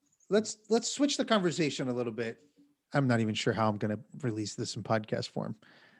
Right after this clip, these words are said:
Uh, it might be raw. I might just put it out there raw and, and just let people enjoy. Listen to what you want. Um,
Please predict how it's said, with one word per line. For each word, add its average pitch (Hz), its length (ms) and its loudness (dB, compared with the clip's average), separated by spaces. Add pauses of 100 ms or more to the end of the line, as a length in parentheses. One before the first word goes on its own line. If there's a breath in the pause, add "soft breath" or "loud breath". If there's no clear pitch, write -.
(140 soft breath)
Uh, 113 200 -2
it - 80 -16
might 131 140 6
be 131 100 4
raw. 104 360 4 (100)
I 127 80 -2
might 143 160 8
just - 160 2
put 139 100 10
it 123 60 12
out 120 160 10
there 117 140 10
raw 110 300 12
and, 107 220 4
and 113 220 2
just 113 220 -2
let 117 120 4
people 113 280 2
enjoy. 104 340 4
Listen 120 300 2
to 113 80 4
what 113 100 6
you 107 80 0
want. 107 260 -2 (680 soft breath)
Um, 127 440 6